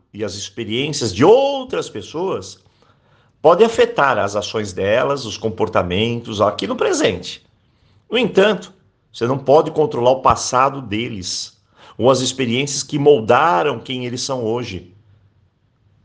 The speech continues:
Por exemplo, se alguém tem dificuldade em contar, perdão, em confiar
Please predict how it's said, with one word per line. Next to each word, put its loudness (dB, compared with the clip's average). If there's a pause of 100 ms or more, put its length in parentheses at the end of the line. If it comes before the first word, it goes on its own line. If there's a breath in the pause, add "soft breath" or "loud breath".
(140)
Por 4
exemplo, 2
se -2
alguém 0
tem -4
dificuldade -2
em -8
contar, -2 (300)
perdão, -2
em -4
confiar 0